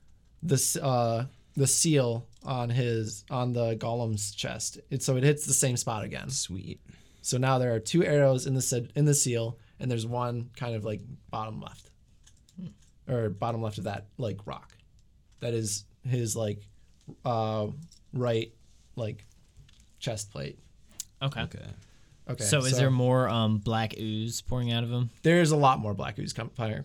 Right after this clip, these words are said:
Speaker 1: pouring out. You can sense, if you'd roll a, give me a knowledge arcana check right now. And tell me if you pass or you fail.
Speaker 3: Pass.
Speaker 1: You pass. You can tell that this golem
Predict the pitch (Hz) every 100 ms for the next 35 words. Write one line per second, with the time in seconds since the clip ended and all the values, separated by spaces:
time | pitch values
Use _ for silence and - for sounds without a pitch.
0 | - 131 117 107 104 110 143 180 170 -
1 | - 147 147 147 - - 139 151 156 139
2 | 143 147 147 147 123 120 120 120 117 -
3 | - - 160 180 175 139 135 131 127 135
4 | - - _ _ - - - 127 127 127
5 | 120 113 - - - - - - - -
6 | - - - - - - - - - -
7 | - - - - - 117 110 135 135 139
8 | 139 - - 117 - 127 143 - 131 127
9 | 117 - - 147 - - - - 123 110
10 | - - - - - - - - 165 143
11 | 147 175 208 - - - - - - -
12 | 160 208 226 - 175 180 139 131 123 -
13 | - - - 131 165 - - - 139 120
14 | 120 135 120 117 131